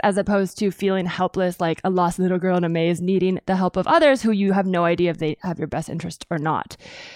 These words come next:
So that really resonated with me, because I feel like, especially with things I've dealt with recently, I'm like, "Aha,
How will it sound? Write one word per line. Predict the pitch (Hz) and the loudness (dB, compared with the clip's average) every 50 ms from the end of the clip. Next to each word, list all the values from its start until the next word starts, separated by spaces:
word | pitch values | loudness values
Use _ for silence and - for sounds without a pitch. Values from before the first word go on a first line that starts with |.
| - - _ | -20 -20 _
So | - 240 226 | 0 0 0
that | 170 - 175 233 262 269 - 202 | 0 2 4 6 8 8 8 6
really | 208 208 196 190 | 4 4 4 4
resonated | 185 202 208 196 170 143 110 | 4 4 4 4 2 0 -2
with | 104 104 | -2 -4
me, | 110 101 95 104 | -4 -6 -8 -6
because | - 175 165 185 185 165 | -4 -4 -2 -2 0 0
I | 170 156 | 0 -2
feel | - - 196 185 | 0 2 2 2
like, | 180 170 156 - - - - _ | 2 2 0 -4 -8 -18 -12 _
especially | - - - 269 294 269 302 285 | -12 2 4 4 6 6 6 6
with | 247 226 214 | 6 6 6
things | - 220 214 | 4 2 4
I've | 185 214 196 | 4 4 4
dealt | 202 202 - | 4 4 2
with | 190 190 | 2 2
recently, | - 190 180 - 180 156 180 | 2 0 0 0 -2 -4 -4
I'm | 170 165 165 | -4 -2 -4
like, | 160 160 - | -4 -6 -6
"Aha, | - 185 160 - 185 202 226 285 - - | -8 -8 -8 -4 -2 -2 0 0 0 -2